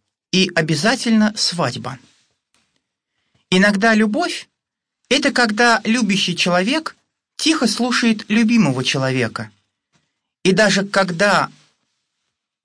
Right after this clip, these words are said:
оба молчат, хорошо понимают друг друга без слов.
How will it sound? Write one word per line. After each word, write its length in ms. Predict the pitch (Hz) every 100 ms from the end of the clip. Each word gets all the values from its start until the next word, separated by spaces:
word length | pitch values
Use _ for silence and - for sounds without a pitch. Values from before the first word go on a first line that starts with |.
| _ _ -
оба 240 | 185 156
молчат, 680 | 147 143 147 - 262 311 - _ _ _ _ _ _ _
хорошо 580 | - 170 156 - 240 -
понимают 680 | - 180 143 131 156 165 156 -
друг 260 | 147 156
друга 440 | 147 151 127 123 135 -
без 240 | 127 131
слов. 460 | - 120 107 107 -